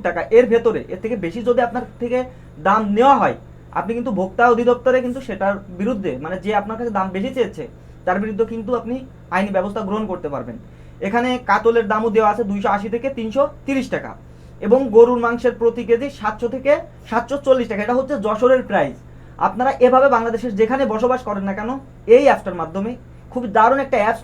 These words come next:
লঞ্চ করেছে কিন্তু ভোক্তা অধিদপ্তর। আপনারা চাইলে এই অ্যাপসের মাধ্যমে প্রত্যেকটা পণ্যের দাম বাড়ি থেকে জেনে আপনারা বাজারে যেতে পারবেন, এবং আপনাকে এখানে ঠক-, কেউ ঠকাতে পারবে না। যখন আপনি অ্যাপসটা ফলো করবেন এবং এখানে থাকা লিস্টটা ফলো করবেন, আজকের বাজার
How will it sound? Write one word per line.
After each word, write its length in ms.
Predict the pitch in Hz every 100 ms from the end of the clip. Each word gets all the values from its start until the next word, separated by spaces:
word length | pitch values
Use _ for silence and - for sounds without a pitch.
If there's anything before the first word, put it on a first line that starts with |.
| 185
লঞ্চ 160 | 208 214
করেছে 180 | 220 233
কিন্তু 120 | 226 190
ভোক্তা 220 | 185 185 214
অধিদপ্তর। 420 | 196 202 202 247 - - - -
আপনারা 280 | 190 226 233 208
চাইলে 200 | 220 254 254
এই 80 | 202
অ্যাপসের 280 | 190 190 214
মাধ্যমে 220 | 208 233 254
প্রত্যেকটা 420 | 233 240 254 262 269 240
পণ্যের 300 | 247 233 208
দাম 140 | 226 208
বাড়ি 160 | 202 214
থেকে 140 | 240 254 202
জেনে 220 | 220 277 - 175
আপনারা 200 | 180 202 185
বাজারে 220 | 180 180
যেতে 160 | 170 180
পারবেন, 260 | 175 - 120 - - - - 170
এবং 120 | 226 247 247
আপনাকে 260 | - 240 247
এখানে 180 | 247 254 214
ঠক-, 200 | 220 -
কেউ 120 | 226 220
ঠকাতে 240 | 214 233 240
পারবে 160 | 214 180
না। 60 | 170
যখন 140 | 175 208
আপনি 120 | 214 220
অ্যাপসটা 300 | 190 190 220
ফলো 160 | 190 202 208
করবেন 200 | 226 247 196
এবং 120 | 196 190
এখানে 220 | 208 214 226 - - - -
থাকা 180 | 196 208 196
লিস্টটা 260 | 190 214 233 208
ফলো 160 | 196 190
করবেন, 260 | 170 131 113 - - - - - -
আজকের 280 | 214 - 262 214
বাজার 200 | 214